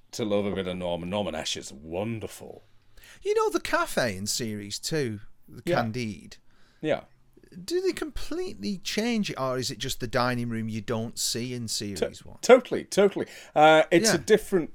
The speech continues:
Speaker 1: it's a different set. Uh, it's part
Speaker 2: I know
Speaker 1: of the
Speaker 2: you
Speaker 1: s-
Speaker 2: told me about the exterior. I got
Speaker 1: Yeah,
Speaker 2: that
Speaker 1: no,
Speaker 2: bit
Speaker 1: no,
Speaker 2: from
Speaker 1: but
Speaker 2: you.
Speaker 1: the set is different
Speaker 2: It
Speaker 1: as
Speaker 2: is,
Speaker 1: well.
Speaker 2: isn't it? It's a completely
Speaker 1: Completely.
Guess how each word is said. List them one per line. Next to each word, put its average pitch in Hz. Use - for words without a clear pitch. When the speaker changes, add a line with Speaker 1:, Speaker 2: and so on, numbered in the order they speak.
Speaker 1:
it's 131
a 151
different 160
set. -
Uh, 135
it's 143
part 196
Speaker 2:
I 196
know 214
Speaker 1:
of 226
the 226
Speaker 2:
you 226
Speaker 1:
s- -
Speaker 2:
told 226
me 220
about 202
the 180
exterior. 147
I 123
got 160
Speaker 1:
Yeah, 143
Speaker 2:
that -
Speaker 1:
no, 190
Speaker 2:
bit 208
Speaker 1:
no, 202
Speaker 2:
from 104
Speaker 1:
but 165
Speaker 2:
you. -
Speaker 1:
the 151
set 196
is 147
different 123
Speaker 2:
It 392
Speaker 1:
as 427
Speaker 2:
is, -
Speaker 1:
well. 339
Speaker 2:
isn't 359
it? 330
It's 269
a -
completely 208
Speaker 1:
Completely. 214